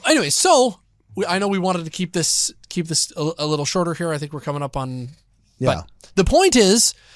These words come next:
Speaker 1: is that the gospel was planted all over the world at different times and different places, and it was usually destroyed by the Huns or the Hans or,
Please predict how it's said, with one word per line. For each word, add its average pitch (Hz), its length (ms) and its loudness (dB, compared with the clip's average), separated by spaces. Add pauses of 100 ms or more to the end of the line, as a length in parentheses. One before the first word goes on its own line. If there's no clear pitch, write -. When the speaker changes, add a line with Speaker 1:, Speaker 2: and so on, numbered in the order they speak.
(220)
Speaker 1:
is 165 160 0
that 160 320 -4 (460)
the 165 80 0
gospel 247 580 0
was 233 380 2
planted 196 500 0
all 165 180 2
over 185 140 0
the 180 60 0
world 156 440 -2
at - 80 -14
different 151 240 -6
times 190 260 -4
and 190 120 -4
different 175 240 -8
places, - 500 -6 (580)
and 151 120 -2
it 175 80 -4
was 147 180 -2
usually 165 720 -2 (160)
destroyed 175 640 0
by 147 400 0 (280)
the 120 80 -10
Huns 143 460 -8 (720)
or 131 380 -4 (300)
the 107 80 -12
Hans 151 640 -4 (500)
or, 123 380 -4